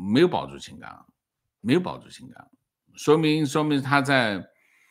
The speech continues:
说明习近平在外交领域的影响力在下降啊。当然，秦刚最终没有，没有刑事处罚，但是官职扒光了呀，啊，这个位置没有保住啊，啊，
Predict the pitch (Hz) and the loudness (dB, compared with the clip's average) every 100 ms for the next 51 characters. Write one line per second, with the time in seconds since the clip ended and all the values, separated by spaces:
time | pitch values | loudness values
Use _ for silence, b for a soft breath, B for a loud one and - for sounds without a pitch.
0 | b - 160 160 147 147 147 151 135 - | b -2 0 2 2 2 0 -4 -6 -2
1 | 131 143 135 123 131 120 127 123 123 120 | -2 0 2 2 2 0 2 0 -2 -4
2 | 87 76 101 85 87 76 98 98 64 71 | -4 -4 -4 -4 -6 -6 -6 -6 -10 -12
3 | 69 69 69 62 - - _ _ _ _ | -16 -16 -14 -16 -18 -20 _ _ _ _
4 | _ _ - 67 - _ _ _ _ 143 | _ _ -20 -20 -20 _ _ _ _ 6
5 | 156 135 127 139 143 135 139 117 131 120 | 6 4 2 2 2 0 -2 0 0 0
6 | 127 92 78 69 87 113 131 - 104 107 | 0 -2 -4 -6 -4 -2 -2 -2 -6 -6
7 | 110 73 65 62 62 _ _ _ _ _ | -8 -10 -12 -12 -14 _ _ _ _ _
8 | _ _ _ _ - 139 131 95 147 151 | _ _ _ _ -2 -2 -2 -4 -2 -2
9 | 135 98 104 101 98 107 104 71 - - | -2 -6 -4 -4 -4 -6 -6 -8 -12 -20
10 | _ _ - - - - - 131 127 214 | _ _ -20 -20 -18 -14 -8 -4 -2 -2
11 | 135 101 82 92 110 - - 90 76 - | -2 -6 -6 -6 -6 -10 -12 -12 -12 -14
12 | - - | -20 -20